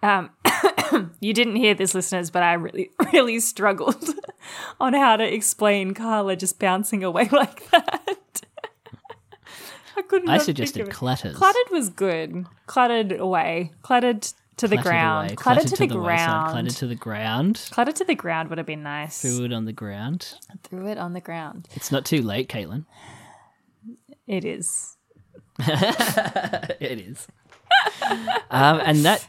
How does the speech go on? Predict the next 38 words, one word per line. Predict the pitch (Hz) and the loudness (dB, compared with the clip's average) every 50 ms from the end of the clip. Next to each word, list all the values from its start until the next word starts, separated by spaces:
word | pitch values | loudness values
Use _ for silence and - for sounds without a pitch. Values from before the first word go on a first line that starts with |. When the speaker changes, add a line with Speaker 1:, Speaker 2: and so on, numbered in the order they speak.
| _ - | _ 0
Speaker 2:
is | 165 190 175 143 139 165 208 - - | 2 4 4 4 4 4 2 0 -2
Speaker 1:
That's | 214 240 - - - - | -4 -4 -4 -4 -4 -4
the | 294 277 | -4 -4
minute. | 262 233 214 220 220 220 214 214 208 196 190 185 180 180 170 - _ | -4 -2 0 0 0 0 0 0 0 -2 -2 -2 -4 -4 -6 -8 _
Wow. | - 175 175 208 208 208 | -14 -6 0 2 4 6
Speaker 2:
the | 196 - - - - - 165 | 6 8 8 8 8 6 6
minute. | 208 185 - - 170 170 170 170 170 165 - _ - | 6 6 4 2 0 -2 -4 -4 -6 -10 -12 _ -4
Speaker 1:
What | - 254 294 | -2 2 2
a | 320 | 2
good | 240 - - 208 208 202 175 - | 0 0 0 2 2 2 2 0
show. | - - - 196 185 175 175 170 170 165 165 165 165 170 170 - _ _ _ _ _ _ _ _ _ _ _ _ _ - | -6 -4 -2 -2 -2 -2 -2 -4 -4 -6 -6 -8 -8 -10 -12 -14 _ _ _ _ _ _ _ _ _ _ _ _ _ -20
Speaker 2:
Full, | - - - 139 139 139 139 139 135 127 - _ _ _ _ _ _ _ _ _ _ _ _ _ _ | -8 0 2 4 4 6 4 4 2 0 -2 _ _ _ _ _ _ _ _ _ _ _ _ _ _
what | 147 131 139 | 0 0 0
do, | 147 | 2
what | 147 151 139 | 2 2 2
do | 147 156 | 4 4
they | 156 151 | 4 4
call | 151 - 165 185 233 | 4 4 4 4 2
it? | 202 185 | 2 0
Speaker 1:
Full | - - - - | 2 6 6 8
Speaker 2:
Full | - 269 254 | 8 8 6
Speaker 1:
swing | 220 208 - | 6 6 6
Speaker 2:
kiss? | - 254 - - | 4 2 0 -2
Speaker 1:
kiss. | - 190 185 180 165 135 135 135 156 - - | -2 -2 -2 0 0 0 0 0 0 -4 -6
Speaker 2:
Full, | - _ - - - - - _ - - - 139 | -8 _ -20 -20 -20 -20 -20 _ -10 -2 2 2
full | 139 139 | 4 4
swing | - - 139 127 123 127 | 2 2 2 4 2 2
kiss? | - 127 139 - - 214 196 294 | 2 0 0 0 -2 -2 2 4
Speaker 1:
Yeah. | 349 359 339 302 226 185 - - - _ _ | 6 6 6 6 6 4 2 0 -4 _ _
Actually, | 262 320 370 - - - 403 349 294 262 240 | 0 0 0 -2 -2 0 2 2 2 2 4
I | - 240 311 | 4 4 4
don't | 453 523 - | 4 2 0
know | 427 453 415 330 | 0 0 2 2
who | 349 359 311 | 2 0 2
names | 233 196 190 214 294 359 285 190 | 2 2 2 2 4 2 2 2
it | 190 143 - - | 0 -2 0 -2
that. | 156 - - - - - _ _ _ _ _ _ _ _ _ _ _ _ _ _ - | -2 -2 -2 -6 -10 -16 _ _ _ _ _ _ _ _ _ _ _ _ _ _ -6
Speaker 2:
Right. | 127 120 110 127 180 220 185 | -4 -2 2 2 2 2 0